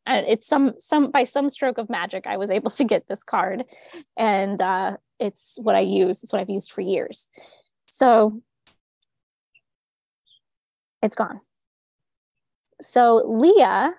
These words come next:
a friend who was coming on my retreat, she was already in Ubud. She came a few days early. She, when she first arrived, I lent her some cash because she couldn't get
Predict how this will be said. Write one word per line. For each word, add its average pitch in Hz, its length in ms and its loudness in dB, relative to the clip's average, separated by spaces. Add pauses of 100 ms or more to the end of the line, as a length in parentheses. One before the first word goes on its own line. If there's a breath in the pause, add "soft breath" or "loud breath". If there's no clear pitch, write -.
(120)
a 220 100 -4
friend 233 540 0 (140)
who 262 80 -2
was 208 160 0
coming 262 360 -4
on 269 300 0
my 226 120 -4
retreat, 247 560 -6 (380)
she 311 200 -2
was 320 140 -2
already 269 260 0
in 220 200 -6
Ubud. 202 440 -8 (520)
She - 140 -14
came 262 220 0
a 262 40 0
few 262 140 -2
days 202 220 0
early. - 380 -8 (1000)
She, 302 520 2
when 262 200 2
she 381 200 4
first 240 320 -2
arrived, 202 560 -2 (640)
I 233 160 0
lent 220 280 -4
her 302 140 -2
some 208 220 -10
cash - 480 -8
because 214 720 -4 (220)
she - 240 0
couldn't 247 300 2
get 190 280 2